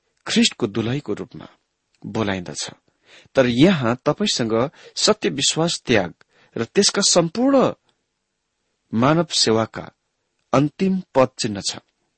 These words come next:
झुट्टा भविष्यवक्ताले संसारलाई आराधना गर्न केही नयाँ वस्तुको प्रदान गर्नेछ, अर्थात् दानियल एघार अध्याय छत्तीसदेखि उन्तालिस, मत्ती चौबिसको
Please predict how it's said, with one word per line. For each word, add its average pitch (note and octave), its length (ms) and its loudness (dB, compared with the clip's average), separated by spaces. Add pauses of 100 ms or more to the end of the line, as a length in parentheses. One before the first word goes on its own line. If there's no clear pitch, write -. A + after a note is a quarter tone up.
(680)
झुट्टा G#3 500 0
भविष्यवक्ताले A#2 1000 -2 (220)
संसारलाई E3+ 720 2
आराधना C3+ 380 2
गर्न G#2 460 -4 (400)
केही F#3+ 260 4
नयाँ C3 280 2
वस्तुको A2+ 640 -4 (300)
प्रदान A2+ 480 -2
गर्नेछ, F#2+ 460 -6 (840)
अर्थात् B2+ 360 0 (920)
दानियल C3+ 520 0 (1080)
एघार A#2+ 280 2
अध्याय A#2+ 380 -2 (480)
छत्तीसदेखि - 640 -4
उन्तालिस, B2 680 -4 (580)
मत्ती C3 300 0
चौबिसको B2+ 800 -2